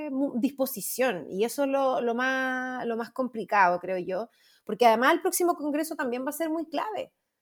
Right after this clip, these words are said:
para efectos de lo que va a significar implementar esta nueva constitución,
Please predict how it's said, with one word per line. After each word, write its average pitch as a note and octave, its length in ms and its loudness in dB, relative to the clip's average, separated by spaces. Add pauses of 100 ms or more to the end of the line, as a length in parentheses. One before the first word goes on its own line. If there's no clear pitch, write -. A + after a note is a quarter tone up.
(140)
para A#3+ 140 -4
efectos C4+ 420 0
de B3+ 100 4
lo B3+ 120 2
que B3 100 0
va C4+ 480 4
a C4 40 -2
significar B3 800 -2
implementar A#3+ 920 2
esta D4 280 -4
nueva D4 340 0
constitución, D4 640 -6